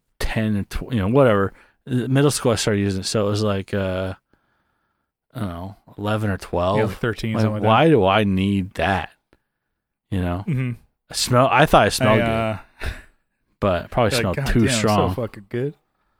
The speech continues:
Speaker 1: Yeah,
Speaker 2: Well, it
Speaker 1: 'cause
Speaker 2: was
Speaker 1: everyone
Speaker 2: like
Speaker 1: else was doing,
Speaker 2: kids
Speaker 1: it was like when
Speaker 2: in
Speaker 1: Axe came out, you know?
Speaker 2: Yeah.
Speaker 1: Axe
Speaker 2: Mm-hmm.
Speaker 1: was like, "Oh, smell like a fucking loser." And I was like, "I don't like the way
Speaker 2: No,
Speaker 1: any of
Speaker 2: s-,
Speaker 1: those
Speaker 2: s-,
Speaker 1: smell."
Speaker 2: sm-, you smell
Speaker 1: You,
Speaker 2: good,
Speaker 1: like,
Speaker 2: and
Speaker 1: you
Speaker 2: then
Speaker 1: smell like a
Speaker 2: chicks will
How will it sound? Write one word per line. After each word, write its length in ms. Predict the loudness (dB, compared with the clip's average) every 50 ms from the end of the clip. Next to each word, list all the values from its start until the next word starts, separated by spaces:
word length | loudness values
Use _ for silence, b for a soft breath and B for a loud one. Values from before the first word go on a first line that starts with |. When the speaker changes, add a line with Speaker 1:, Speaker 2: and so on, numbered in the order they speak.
| _ _ _ _ _ _ _ _ _ _ -2
Speaker 1:
Yeah, 140 | 0 2 2
Speaker 2:
Well, 80 | 2
it 40 | 4 4
Speaker 1:
'cause 80 | 6
Speaker 2:
was 60 | 6 8
Speaker 1:
everyone 220 | 8 8 8 8
Speaker 2:
like 60 | 6 6
Speaker 1:
else 120 | 6 4
was 100 | 2 2
doing, 260 | 4 6 6 6 4 4
Speaker 2:
kids 100 | 2 2
Speaker 1:
it 40 | 2
was 100 | 4 4
like 100 | 6 6
when 120 | 6 4
Speaker 2:
in 40 | 4
Speaker 1:
Axe 300 | 4 4 4 2 0 -4
came 260 | -4 -2 0 0 0
out, 320 | 0 0 -2 -4 -6 -10 _ _ _
you 120 | -4 -2 0
know? 240 | 0 0 0 -2 -4 -10 -18 _ _ _ _ _ _ _ _ _ _ _ _
Speaker 2:
Yeah. 240 | -2 -2 -2 -2 -4 -10 _ _ _ _ _ _ _
Speaker 1:
Axe 240 | -2 0 0 0 0
Speaker 2:
Mm-hmm. 80 | 0 -2
Speaker 1:
was 80 | 0 0
like, 240 | 0 0 0 -2 -2 0
"Oh, 360 | 0 2 2 2 2 0 0
smell 500 | -2 -4 -4 -2 0 2 2 4 2 2 2
like 420 | 0 0 0 0 0 0 0 -2
a 80 | -6 -8
fucking 560 | -6 -4 -2 -2 -2 -4 -8 -10 -8 -10 -12 b b b b b b b -4
loser." 800 | 0 2 2 2 2 2 0 0 0 -2 -2 -4 -4 -6 -8 -10 -12 _ -4
And 160 | -2 -2 0
I 60 | 0
was 100 | 0 0
like, 300 | -2 -2 -4 -6 -8 _ _ -2
"I 120 | 0 2 2
don't 120 | 2 2
like 180 | 2 0 0 0
the 80 | 0
way 100 | 0 0
Speaker 2:
No, 80 | 0 0
Speaker 1:
any 160 | 0 0 0
of 80 | 0 0
Speaker 2:
s-, 40 | -2
Speaker 1:
those 40 | -4 -6
Speaker 2:
s-, 40 |
Speaker 1:
smell." 300 | -8 -8 -6 -6 -4 -2
Speaker 2:
sm-, 80 | -4 -4 -6 -8 _ _ _ -20 _ _ _ _ _ _ _ _ _ _ _ _ _ _ _ _ _ _ _ _ _ _ -18
you 60 | -18
smell 260 | -12 -6 -2 -2 0 0
Speaker 1:
You, 40 | 0
Speaker 2:
good, 320 | 2 4 6 6 6 6
Speaker 1:
like, 80 | 6 6
Speaker 2:
and 60 | 4
Speaker 1:
you 40 | 2
Speaker 2:
then 80 | 2 2
Speaker 1:
smell 140 | 2 4 4
like 60 | 6
a 40 | 6
Speaker 2:
chicks 120 | 4 6
will 80 | 6 6